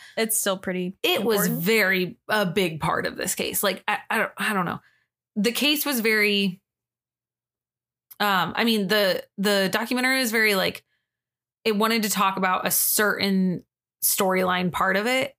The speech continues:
Speaker 2: and it didn't want to stray from that to make sure that it stayed in that, like, hour and twenty minutes or whatever. You know what I mean? So, um, it was really good if you watched it, but if you listen to this and you're like, "Oh, well, I already watched that," bro,
Speaker 1: You
Speaker 2: you
Speaker 1: didn't.
Speaker 2: don't know shit.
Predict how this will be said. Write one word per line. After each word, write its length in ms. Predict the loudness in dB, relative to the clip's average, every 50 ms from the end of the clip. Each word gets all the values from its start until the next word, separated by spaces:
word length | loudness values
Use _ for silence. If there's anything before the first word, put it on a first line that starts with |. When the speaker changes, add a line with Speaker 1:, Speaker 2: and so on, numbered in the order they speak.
| _ -4
Speaker 2:
and 140 | -2 0 0
it 160 | 0 -2 0
didn't 240 | 0 0 0 0 -2
want 100 | -2 -2
to 40 | -2
stray 220 | 0 0 -2 -2
from 180 | -2 -4 -4 -4
that 360 | -2 -2 0 -2 -2 -2 -2
to 100 | -2 0
make 200 | 0 0 0 0
sure 200 | 0 0 0 0
that 140 | 0 0 -2
it 100 | -2 -2
stayed 240 | 0 0 2 2
in 100 | 2 2
that, 180 | 0 0 0 -2
like, 240 | -2 -4 -4 -6 _ -6
hour 320 | -2 -2 0 0 0 0 0
and 300 | -2 -2 -4 -8 -8 -8
twenty 200 | -6 -4 -4 -4
minutes 240 | -4 -6 -6 -4 -4
or 80 | -2 -2
whatever. 260 | 0 0 0 0 0
You 120 | 0 0
know 60 | 2
what 100 | 0 0
I 40 | 0
mean? 380 | 0 2 2 2 0 -2 -4 -6 _ _ _ _ _ _ _ _ _ _ _ _ _ _ _ _ _ _ _ _ _ -6
So, 640 | -4 -2 0 2 2 2 2 2 2 2 0 0 -2 -4 _ _ _ _ _ _ _ -6
um, 460 | -2 0 2 2 2 0 0 -2 -4 _ -2
it 80 | 0 0
was 260 | 2 2 0 0 0
really 200 | 0 0 0 0
good 180 | 0 0 0 0
if 100 | 0 0
you 60 | 0
watched 240 | 0 0 0 0 0
it, 240 | 0 -2 -2 -4 _
but 140 | -6 -4 -2
if 180 | -2 -2 -2
you 120 | -2 -2 0
listen 300 | 0 0 0 2 0 0
to 60 | 0
this 220 | 0 0 0 0
and 80 | 0 0
you're 140 | 0 2 0
like, 260 | 0 0 -2 -2 -2
"Oh, 120 | -2 0 0
well, 100 | 0 0
I 140 | 2 2 2
already 240 | 2 2 2 2
watched 180 | 2 0 0 0
that," 240 | -2 -4 -4 -6 -10 _ _ _ _ _ _ -4
bro, 300 | -2 -2 -2 -2 -6 -12 _ _ _ _ _ _ _ _ _ -4
Speaker 1:
You 140 | -2 0
Speaker 2:
you 60 | 2 2
Speaker 1:
didn't. 260 | 2 2 2 2 0
Speaker 2:
don't 160 | 0 -2 -2
know 120 | -4 -4
shit. 420 | -2 -2 -2 0 0 -2 -2 -4